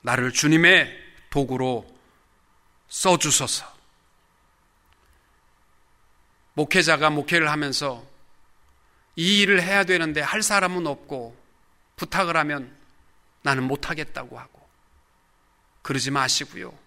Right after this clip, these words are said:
하나님 앞에 쓰임 받아야 할 자리에서 온전히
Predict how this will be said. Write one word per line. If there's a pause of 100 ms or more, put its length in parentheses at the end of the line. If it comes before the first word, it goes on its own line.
(1700)
하나님
앞에 (180)
쓰임
받아야
할
자리에서 (120)
온전히